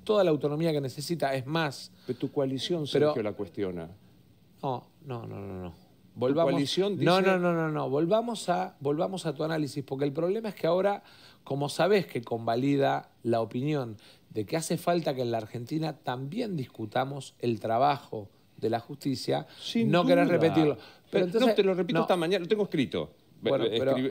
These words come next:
Speaker 2: eh, lo
Speaker 1: me
Speaker 2: tengo.
Speaker 1: gustaría
Speaker 2: Hay
Speaker 1: que
Speaker 2: jueces
Speaker 1: lo
Speaker 2: que no,
Speaker 1: analizam-
Speaker 2: no me dirigen la palabra por decir esto.
Speaker 1: Pero me
Speaker 2: Tienen resabios monárquicos muchos jueces de la República Argentina.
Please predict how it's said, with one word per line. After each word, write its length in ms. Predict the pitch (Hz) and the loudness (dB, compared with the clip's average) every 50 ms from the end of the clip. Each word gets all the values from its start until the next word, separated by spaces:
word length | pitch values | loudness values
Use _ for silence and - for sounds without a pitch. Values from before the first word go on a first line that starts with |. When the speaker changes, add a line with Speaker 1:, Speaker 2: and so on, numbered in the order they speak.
| 135 | 0
Speaker 2:
eh, 100 | 127 123 120 | 0 -2 -2
lo 60 | 123 | 0
Speaker 1:
me 60 | 123 | 0
Speaker 2:
tengo. 140 | 175 175 175 | 2 2 2
Speaker 1:
gustaría 420 | 170 - - 160 160 180 202 208 | 0 0 0 0 2 4 4 4
Speaker 2:
Hay 100 | 196 - | 4 4
Speaker 1:
que 100 | 156 160 | 2 2
Speaker 2:
jueces 220 | 160 202 - 202 180 | 2 2 2 2 2
Speaker 1:
lo 100 | 147 147 | 2 2
Speaker 2:
que 40 | 147 | 4
no, 100 | 160 165 | 4 2
Speaker 1:
analizam- 360 | 160 170 170 156 - - 190 196 | 2 2 2 0 0 -2 -2 0
Speaker 2:
no 140 | 143 151 165 | 0 0 0
me 80 | 170 | 2
dirigen 320 | 175 170 170 175 170 175 165 | 2 2 2 2 0 2 0
la 120 | 156 139 | 0 0
palabra 260 | - 151 156 147 135 | 2 2 2 0 0
por 80 | 117 120 | 0 -4
decir 220 | 110 107 - 123 | -4 -2 -2 -4
esto. 160 | 107 - - 113 | -4 -2 -2 0
Speaker 1:
Pero 160 | 147 160 160 | 0 2 4
me 80 | 160 | 6
Speaker 2:
Tienen 260 | 156 165 170 170 170 160 | 6 6 6 4 2 0
resabios 460 | 160 139 - - 143 143 156 151 131 | 0 0 2 2 2 4 2 0 0
monárquicos 580 | 127 127 127 135 143 143 - 151 - - 120 | -2 -2 0 -2 -2 -2 -4 -4 -2 -2 -4
muchos 340 | 110 120 135 143 - 147 127 | -2 -4 -4 -2 -2 -4 -4
jueces 280 | - - 135 135 127 139 | -2 -2 -2 0 0 0
de 60 | 127 | 0
la 80 | 110 110 | 0 -2
República 400 | 95 101 85 120 123 113 - 107 | -2 -4 -6 -4 -4 -4 -4 -4
Argentina. 500 | 101 104 95 92 - 101 85 87 92 | -4 -4 -6 -4 -4 -4 -2 -2 -4